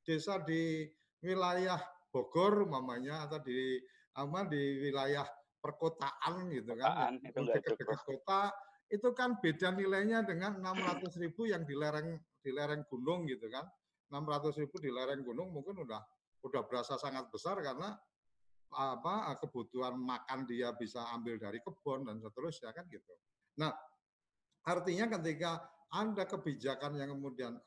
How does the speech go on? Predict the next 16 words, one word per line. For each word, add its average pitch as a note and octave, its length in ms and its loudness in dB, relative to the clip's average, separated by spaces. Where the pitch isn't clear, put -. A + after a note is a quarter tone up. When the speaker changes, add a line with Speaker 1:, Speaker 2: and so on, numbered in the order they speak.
Speaker 1:
harus G3 320 0
seperti C#3 560 -6
ini, G3 200 -2
itu C#3+ 280 -2
kan F#3 160 -6
intervensi D#3 720 -4
yang C#3 200 -2
memang, C3+ 400 -6
apa, A#2 600 -8
quote F#3+ 320 0
unquote D3+ 560 -4
agak B2 320 -8
berlebihan B2+ 640 -2
ketika A2 240 -6
kita C3+ 240 -6
bicara B2 520 -4